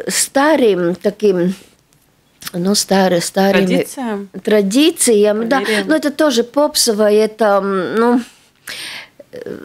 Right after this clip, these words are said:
Speaker 1: да, это
Speaker 2: Всерьез
Speaker 1: по-,
Speaker 2: нельзя
Speaker 1: э,
Speaker 2: воспринимать.
Speaker 1: нет, э,
Speaker 2: Мгм.
Speaker 1: это по старым традициям. Каждый год, вот когда начинается весна, э,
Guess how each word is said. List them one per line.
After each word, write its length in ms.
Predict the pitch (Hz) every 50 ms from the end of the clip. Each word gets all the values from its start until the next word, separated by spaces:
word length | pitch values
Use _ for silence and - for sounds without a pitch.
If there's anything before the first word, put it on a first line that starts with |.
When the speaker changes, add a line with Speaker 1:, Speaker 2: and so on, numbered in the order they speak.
| - -
Speaker 1:
да, 360 | - - - 202 240 233 196 170
это 80 | -
Speaker 2:
Всерьез 220 | - 233 240 254 247
Speaker 1:
по-, 80 | 226 226
Speaker 2:
нельзя 260 | 226 226 220 170 175
Speaker 1:
э, 20 | 156
Speaker 2:
воспринимать. 480 | 156 151 - - 156 170 180 175 214 277
Speaker 1:
нет, 280 | 294 285 269 220 -
э, 240 | 208 226 220 226 220
Speaker 2:
Мгм. 160 | 185 202 208 202
Speaker 1:
это 260 | 247 269 262 269 240
по 120 | 220 - 240
старым 380 | - - 311 302 254 233 240
традициям. 920 | 233 247 247 247 233 240 339 415 427 427 - - 320 285 254 233 233 233 226
Каждый 520 | - 277 269 240 262 226 202 202 202 196
год, 260 | 196 196 226 214 190
вот 140 | 180 180 -
когда 280 | - 202 180 175 196 185
начинается 760 | 180 175 165 - - 196 196 196 180 175 170 - - - 180 170
весна, 440 | 170 185 180 - - - 277 339 403 440 415 - - - - - - - - - _ - _
э, 100 | -